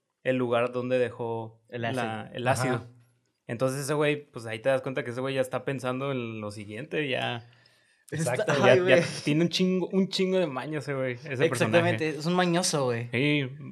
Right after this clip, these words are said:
Speaker 3: Sí,
Speaker 1: pero
Speaker 3: pero
Speaker 1: cabrón.
Speaker 3: pero es que
Speaker 2: Ajá.
Speaker 3: es un personaje que realmente no tiene nada, güey, pero y, y por eso realmente es lo que lo motiva a salir adelante haciendo lo que sea, güey, para, o sea, lograrlo, ¿no?
Speaker 2: Es
Speaker 3: O sea,
Speaker 2: un scavenger.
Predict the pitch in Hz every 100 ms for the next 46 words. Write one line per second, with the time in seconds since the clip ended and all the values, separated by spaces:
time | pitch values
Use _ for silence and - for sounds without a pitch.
0 | 135 123 160 170 175 104 104 123 - _
1 | - 185 - 196 208 220 185 180 185 143
2 | 147 170 170 175 170 185 180 147 180 247
3 | 208 147 135 160 156 160 143 - 151 147
4 | - _ 151 135 233 - 180 180 160 147
5 | 156 190 180 180 139 135 123 - 151 180
6 | 165 170 - _ _ _ - 123 123 131
7 | 131 156 127 135 170 165 156 160 170 131
8 | - - 160 180 180 175 151 135 123 117
9 | 120 117 120 110 113 139 156 120 147 175
10 | 190 196 175 214 175 131